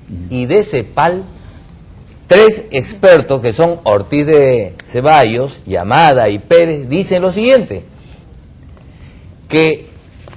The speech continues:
Speaker 2: los programas sociales ofrecen reducidos efectos en términos nutricionales, limitado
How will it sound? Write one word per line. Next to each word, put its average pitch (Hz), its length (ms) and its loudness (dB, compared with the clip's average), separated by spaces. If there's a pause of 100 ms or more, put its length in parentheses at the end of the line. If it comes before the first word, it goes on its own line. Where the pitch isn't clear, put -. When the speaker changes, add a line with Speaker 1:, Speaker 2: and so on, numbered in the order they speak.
(960)
Speaker 2:
los 170 160 4
programas 220 380 2
sociales 165 720 0
ofrecen 151 680 -2
reducidos 170 1080 0
efectos 185 680 0
en 131 220 -2
términos 160 520 0
nutricionales, 139 1300 -4 (1400)
limitado 185 840 2